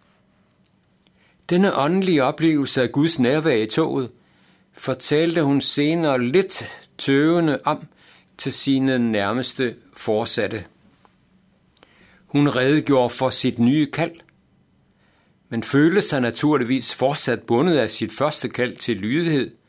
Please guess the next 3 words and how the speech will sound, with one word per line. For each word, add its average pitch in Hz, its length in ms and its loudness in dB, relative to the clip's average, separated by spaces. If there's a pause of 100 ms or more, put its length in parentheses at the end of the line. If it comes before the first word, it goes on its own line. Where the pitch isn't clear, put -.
(920)
mod 104 220 -4
sine 101 380 -4
overordnede. 113 760 -4